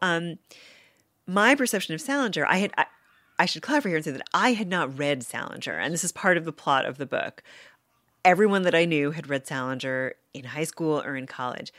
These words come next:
and I had not. Um, and for some reason, I'm talking a lot about my parents in this interview, and it's not completely relevant, but my parents actually were of Salinger's generation. They were a bit younger, but,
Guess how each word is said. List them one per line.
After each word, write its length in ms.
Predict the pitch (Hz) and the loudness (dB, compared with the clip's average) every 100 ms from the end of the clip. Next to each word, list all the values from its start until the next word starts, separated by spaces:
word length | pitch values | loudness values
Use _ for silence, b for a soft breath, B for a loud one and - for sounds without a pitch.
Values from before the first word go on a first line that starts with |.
| b - | b -8
and 120 | 156 | -4
I 220 | 147 147 151 | -2 -2 -2
had 280 | - 143 | -4 -8
not. 480 | 120 113 - - - B B B - | -8 -12 -12 -10 -12 B B B 2
Um, 280 | 151 143 143 - | 4 6 2 0
and 500 | 175 156 151 147 - B B B _ _ _ _ _ _ _ | 2 2 2 -2 -6 B B B _ _ _ _ _ _ _
for 100 | - | -6
some 140 | 165 151 | -2 0
reason, 200 | 151 143 | 0 0
I'm 80 | 139 | 0
talking 400 | 156 135 139 - | -2 -6 -8 -6
a 40 | |
lot 240 | 139 135 127 | 0 2 2
about 180 | 135 - | 0 -2
my 160 | 143 - _ | -6 -8 _
parents 340 | - 226 214 | -6 -4 -2
in 80 | 175 | -2
this 120 | 151 | -4
interview, 360 | - 156 156 147 | -4 -4 -2 -2
and 160 | 139 - | -2 -6
it's 180 | - - | -10 -6
not 140 | 139 | -6
completely 260 | - 147 147 | -6 -6 -2
relevant, 420 | 156 196 180 156 | 4 6 6 4
but 140 | 160 - B B | 2 0 B B
my 140 | 185 | 0
parents 320 | 196 277 370 156 | 2 0 0 0
actually 340 | - 160 - _ | 0 -2 -4 _
were 240 | 151 165 175 | -2 2 6
of 180 | 196 196 | 4 4
Salinger's 580 | - 196 226 156 139 - | 0 -2 0 -2 -4 -4
generation. 540 | 151 151 202 226 156 | -6 -2 0 0 0
They 100 | 139 | 0
were 100 | 139 | 0
a 40 | |
bit 180 | 143 160 | 4 2
younger, 560 | 165 208 240 175 143 147 B B B B | 2 0 2 2 0 -2 B B B B
but, 280 | 185 165 - | 4 4 4